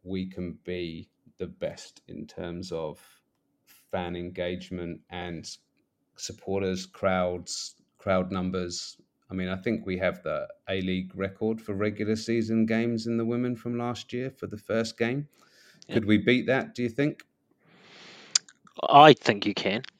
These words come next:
Speaker 2: I think <clears throat> there's every possibility. I'm, I'm quite positive about things generally, so <clears throat> probably not the best yardstick to make, but I genuinely believe that there,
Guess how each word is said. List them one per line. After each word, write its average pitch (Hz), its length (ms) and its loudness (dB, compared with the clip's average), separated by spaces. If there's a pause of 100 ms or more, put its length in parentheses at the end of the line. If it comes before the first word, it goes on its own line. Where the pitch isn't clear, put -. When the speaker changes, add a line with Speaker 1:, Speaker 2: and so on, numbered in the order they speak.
(140)
Speaker 2:
I 117 180 12
think 101 260 0 (220)
<clears throat> - 160 -8
there's 107 220 4
every 113 140 6
possibility. 107 580 8 (100)
I'm, 104 80 4
I'm 90 180 -2 (160)
quite - 280 2
positive 92 320 0
about 87 340 2
things 87 260 -6
generally, 90 380 -2
so - 280 2 (280)
<clears throat> - 260 -12
probably 151 560 10
not 113 140 4
the 113 60 0
best 110 300 4
yardstick 104 400 4
to - 100 -8
make, 104 320 -2
but - 160 0
I 107 140 2
genuinely 101 420 0
believe 92 320 -2
that 73 180 -4
there, 101 280 0